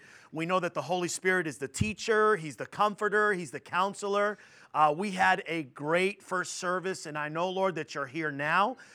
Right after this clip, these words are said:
I know that you're with our kids in Kids Church and with those that are at home. Uh, Lord, I just pray that you would just have your way, speak to us. Let your word come alive to us this morning. In Jesus' name, God's people said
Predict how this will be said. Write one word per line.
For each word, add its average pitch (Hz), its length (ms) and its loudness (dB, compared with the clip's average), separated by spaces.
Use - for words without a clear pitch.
I 151 120 4
know 170 180 0
that 160 160 -2
you're 156 100 -2
with 156 160 -2
our 143 120 2
kids 185 400 -2
in 139 120 -8
Kids 190 360 -6
Church 208 420 -2
and 151 100 -6
with 143 200 -8
those 160 320 -2
that 151 120 -4
are 147 140 2
at 135 220 -4
home. 208 460 2
Uh, 143 240 4
Lord, 165 320 0
I 175 120 6
just 170 300 -8
pray 180 600 2
that 139 380 -2
you 156 180 -10
would 156 180 -4
just - 400 -10
have 165 260 0
your 202 100 2
way, 208 200 0
speak - 320 -8
to 143 160 -6
us. 120 260 -4
Let 160 240 0
your 170 80 -4
word 170 240 0
come 185 180 -4
alive 160 360 4
to 147 180 -8
us 139 140 -6
this - 200 -12
morning. 139 420 -6
In 156 200 -4
Jesus' 180 440 -6
name, 196 240 -2
God's 160 240 0
people 185 260 -8
said 240 420 4